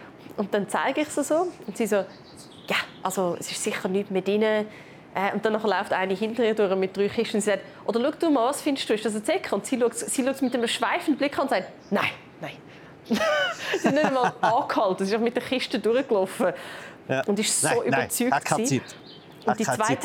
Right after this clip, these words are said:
Speaker 1: hat
Speaker 2: für
Speaker 1: dann sogar
Speaker 2: Tod.
Speaker 1: eine in einem Kittel von hinten vorgeholt, um es noch spezifischer anzuschauen. Und die hat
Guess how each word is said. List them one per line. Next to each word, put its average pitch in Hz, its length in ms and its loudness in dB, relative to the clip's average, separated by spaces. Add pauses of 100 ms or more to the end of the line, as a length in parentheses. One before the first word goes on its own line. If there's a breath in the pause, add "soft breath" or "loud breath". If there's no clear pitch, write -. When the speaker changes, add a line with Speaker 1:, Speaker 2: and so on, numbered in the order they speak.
Speaker 1:
hat 262 60 2
Speaker 2:
für 226 40 2
Speaker 1:
dann 214 100 -2
sogar 202 320 2
Speaker 2:
Tod. 185 120 -2
Speaker 1:
eine 208 340 2
in 202 120 0
einem 202 160 -2
Kittel 254 500 0
von 233 160 0
hinten 208 200 0
vorgeholt, 226 720 0
um 202 40 -2
es 190 120 -6
noch 190 80 -2
spezifischer - 720 -4
anzuschauen. 196 640 0 (400 loud breath)
Und 190 160 -4
die 214 60 4
hat 214 80 0